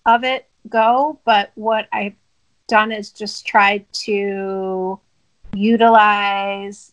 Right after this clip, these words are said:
like, this whole idea of, you know, good, better, and best, and bioindividuality, that we're all totally different, you know, down to our D N A and our circumstances, and then just continue to keep trying to help re-enroll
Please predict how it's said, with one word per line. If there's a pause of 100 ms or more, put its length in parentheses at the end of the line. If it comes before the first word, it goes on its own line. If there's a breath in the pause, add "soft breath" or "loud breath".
(160)
like,
this
whole
idea
of,
you
know,
good,
better,
and
best, (420)
and (100)
bioindividuality,
that
we're
all (140)
totally
different,
you
know,
down
to
our
D
N
A
and
our
circumstances, (460 soft breath)
and
then
just
continue
to
keep
trying
to
help (120)
re-enroll